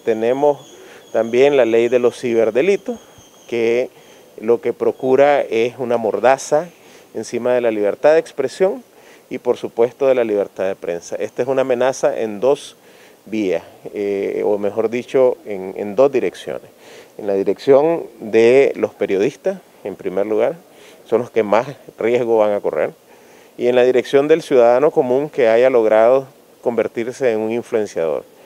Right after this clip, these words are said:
Están apostando a una sociedad, eh, muy parecida a la cubana, muy parecida a la coreana, eh, pero con un modelo,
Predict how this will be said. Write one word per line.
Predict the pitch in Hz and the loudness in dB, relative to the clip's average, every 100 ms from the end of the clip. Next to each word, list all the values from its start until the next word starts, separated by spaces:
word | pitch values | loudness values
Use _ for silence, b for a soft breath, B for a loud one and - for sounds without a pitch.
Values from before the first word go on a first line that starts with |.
| B B B B | B B B B
Están | - - 127 | -6 0 4
apostando | 127 135 - 135 135 143 143 | 4 2 2 0 2 4 4
a | |
una | 120 123 | 4 2
sociedad, | 127 127 117 107 110 139 143 - | -2 -6 0 4 4 4 0 -2
eh, | 107 101 | -2 -2
muy | 101 | -2
parecida | 104 113 107 123 113 117 110 | 0 0 0 -2 0 2 2
a | |
la | 101 98 95 - - | 2 0 0 -4 -8
cubana, | 95 101 160 196 - B B B B B _ | -2 0 0 -4 -6 B B B B B _
muy | 117 | -10
parecida | 120 123 110 - 117 117 110 | 0 2 2 2 4 6 4
a | |
la | 101 | 2
coreana, | - 95 104 131 190 185 - B B - | 2 2 4 2 0 -4 -20 B B -10
eh, | 104 101 101 101 95 - | -4 -2 0 -2 -4 -6
pero | - 135 135 151 | 0 4 4 2
con | 151 120 | 0 -2
un | 123 127 | -2 0
modelo, | 139 127 127 127 147 | 2 2 2 0 -2